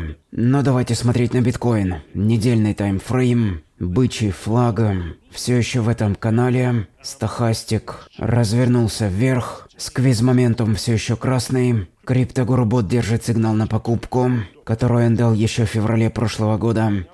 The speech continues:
Биткоин-индикатор-бот держит сигнал на продажу,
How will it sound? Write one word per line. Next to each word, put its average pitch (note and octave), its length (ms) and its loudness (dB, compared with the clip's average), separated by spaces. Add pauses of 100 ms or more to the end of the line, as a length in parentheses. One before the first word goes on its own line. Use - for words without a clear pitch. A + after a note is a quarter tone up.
(140)
Биткоин-индикатор-бот A#2+ 1200 0
держит A2+ 380 0
сигнал A#2 280 2
на A2+ 140 2
продажу, G2 720 -2